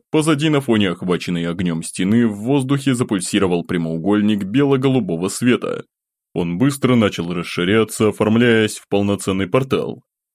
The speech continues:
Ещё секунда, и на фоне мерцающего пробоя появился знакомый силуэт.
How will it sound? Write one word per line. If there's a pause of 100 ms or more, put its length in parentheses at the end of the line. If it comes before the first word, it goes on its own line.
(240)
Ещё
секунда, (160)
и
на
фоне
мерцающего
пробоя
появился
знакомый
силуэт.